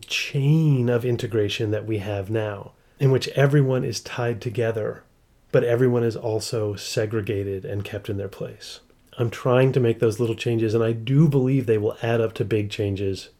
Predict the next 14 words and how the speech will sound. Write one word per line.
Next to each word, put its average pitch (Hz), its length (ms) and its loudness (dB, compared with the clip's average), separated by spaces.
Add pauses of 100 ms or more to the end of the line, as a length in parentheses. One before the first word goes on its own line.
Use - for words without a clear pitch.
(120)
if 113 160 -4
we 117 100 0
do 107 160 0
them 98 200 -2
together. 104 420 -10 (1160)
We 127 160 2
can 123 480 4
do 95 160 -2
it 98 100 -10
together, - 400 -12 (800)
and 101 160 2
that's 98 220 2
everyday 92 420 -4
anarchism. 92 420 -14